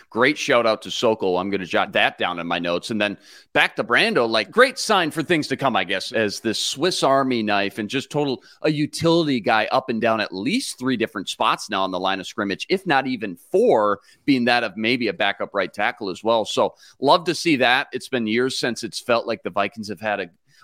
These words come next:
a good backup swing lineman, you know, Rashad Hill days. That was more of a tackle, though, not interior. And Brandel, and maybe Sokol as well now, it sounds like,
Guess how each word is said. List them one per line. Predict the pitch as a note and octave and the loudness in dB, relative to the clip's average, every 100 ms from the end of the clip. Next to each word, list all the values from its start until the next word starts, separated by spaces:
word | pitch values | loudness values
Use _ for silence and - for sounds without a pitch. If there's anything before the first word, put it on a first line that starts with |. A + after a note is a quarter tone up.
| - | -2
a | D#3 | -2
good | A2 G#2+ A#3 A3 C#3 D3+ | -4 2 4 2 0 0
backup | C#3+ D3+ D3 - | 0 0 -6 -8
swing | - - B2+ C3+ B2 | -6 -4 -2 -2 -2
lineman, | A2 A2+ A2+ G#2 F#2+ F#2+ | 0 0 -2 -4 -6 -6
you | G2+ | -4
know, | F#2+ | -4
Rashad | G2 F#2 - B2 A#2 A2 | -4 -4 -2 0 0 -2
Hill | A#2+ B2+ A#2 | 0 0 2
days. | G2 F#2 F#2 | 0 -2 -2
That | G#2+ A2 | -4 -4
was | G#2+ | -6
more | G#2+ | -2
of | G#2 | -2
a | F2 | -4
tackle, | - A#2+ B2 A2 F2+ | -2 0 0 -4 -6
though, | E2+ D#2+ F2 _ - - | -4 -2 -6 _ -18 -2
not | A2 G#2 | -2 -2
interior. | F#2 - C3 A2 G2+ | -4 -4 -2 -2 -4
And | G2 | -6
Brandel, | B2 C3+ F3+ G3+ C3+ G#2+ G#2+ | -2 0 0 0 0 0 -2
and | A#2+ A2+ | -4 0
maybe | C3+ G3+ G3+ | 0 -2 -6
Sokol | - F#3 F#3 E3 | 0 0 2 -2
as | D3 B2 | -2 0
well | E3 A#3 | 0 0
now, | A2+ F2 | -2 -4
it | - | -6
sounds | G#2 F2+ G2 | -6 -4 -2
like, | F2+ | -4